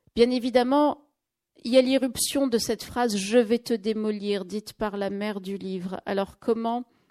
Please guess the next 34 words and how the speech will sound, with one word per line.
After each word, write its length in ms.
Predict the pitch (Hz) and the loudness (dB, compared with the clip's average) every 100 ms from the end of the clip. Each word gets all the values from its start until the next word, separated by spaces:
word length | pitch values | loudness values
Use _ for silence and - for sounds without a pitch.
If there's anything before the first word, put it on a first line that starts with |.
| _ | _
face 220 | - 220 220 | -6 -4 -4
à 60 | |
cette 260 | - 214 220 | -6 -6 -4
entreprise 640 | 233 - - - 247 220 | -4 -6 -8 -8 -6 -4
de 120 | 214 | -2
démolition, 840 | 196 208 208 208 202 208 - 269 262 | -2 -2 -2 -4 -4 -4 -4 -2 -2
je 120 | 214 | -2
vois 180 | 196 214 | -2 -2
le 60 | 214 | -2
parallèle 480 | 220 202 208 214 | -6 -4 -4 -4
que 100 | - | -6
vous 140 | 196 190 | -8 -8
faites 360 | - 240 233 | -6 -4 -4
avec, 360 | 214 202 - - | -4 -6 -8 -6
euh, « 200 | 190 190 - _ - | -2 -2 -6 _ -10
Je 220 | 185 208 | -4 -2
n'ai 180 | 226 208 | -2 -4
pas 220 | - 214 | -4 -4
de 120 | 190 | -4
moi ». 380 | 214 214 202 190 _ - - _ - | -6 -4 -6 -8 _ -20 -20 _ -6
Euh, 400 | 196 185 180 190 175 _ _ - | 0 2 2 -2 -6 _ _ -4
oui, 220 | 226 285 | 2 2
l'entreprise 640 | 208 185 - 196 - 208 | 2 -4 -6 -10 -6 -6
de 100 | 180 | -2
démolition 720 | 185 196 202 202 196 - 240 220 | 0 0 0 -4 -2 -2 -2 -4
commence 420 | - 196 185 - | -4 -4 -4 -4
peut-être 420 | 202 202 208 - | -4 -4 -6 -6
effectivement 680 | 190 196 - - 180 202 202 | -8 -8 -12 -14 -10 -6 -8
par 240 | - 180 | -8 -12
cela, 500 | - 190 190 262 311 | -10 -8 -4 -2 -2
et 160 | 220 190 | -2 -4
dès 180 | 165 180 | -6 -4
lors, 380 | 185 226 240 190 | 0 0 0 -2
euh, 140 | 180 | -4